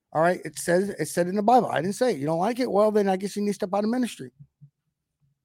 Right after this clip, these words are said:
But it's what the Bible says. I didn't say it. So we're held to a much higher standard. Yet it's the leaders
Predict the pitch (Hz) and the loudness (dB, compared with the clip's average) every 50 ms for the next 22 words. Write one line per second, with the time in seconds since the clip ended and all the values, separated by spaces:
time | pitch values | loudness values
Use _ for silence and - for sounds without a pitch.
0 | _ _ _ _ 160 190 220 220 208 208 196 - 180 185 170 196 170 180 190 196 | _ _ _ _ 4 4 4 6 4 2 0 0 0 0 0 0 2 2 2 2
1 | 208 190 - 294 302 240 - - - _ _ _ _ _ _ _ - 190 247 302 | 0 0 0 0 0 0 -4 -10 -18 _ _ _ _ _ _ _ 2 2 4 4
2 | 269 - - 311 285 - - _ _ _ _ _ _ _ _ _ _ _ _ _ | 2 2 0 0 0 -2 -6 _ _ _ _ _ _ _ _ _ _ _ _ _
3 | _ _ _ _ _ _ _ _ _ _ _ _ _ _ _ _ _ _ _ _ | _ _ _ _ _ _ _ _ _ _ _ _ _ _ _ _ _ _ _ _
4 | _ _ _ _ _ _ _ _ - 196 208 254 392 359 269 269 294 302 294 - | _ _ _ _ _ _ _ _ 4 4 6 6 4 4 4 4 4 2 2 2
5 | - 240 240 240 247 233 - 226 233 233 220 208 - - 226 226 220 202 156 131 | 2 2 2 2 0 0 2 0 2 2 2 0 -2 -4 -4 -2 -2 -2 -4 -6
6 | 117 - _ _ _ _ _ _ _ _ _ _ _ _ _ _ _ _ _ - | -10 -14 _ _ _ _ _ _ _ _ _ _ _ _ _ _ _ _ _ 0
7 | 190 233 226 185 - _ _ _ _ _ _ _ _ _ _ _ _ _ _ 190 | 2 4 4 2 0 _ _ _ _ _ _ _ _ _ _ _ _ _ _ 0
8 | 190 - - - _ - 185 160 147 147 180 254 302 311 339 330 320 320 330 320 | 0 0 -4 -4 _ 2 2 2 2 2 2 4 4 4 4 4 4 2 2 2
9 | 294 - - | 0 -2 -8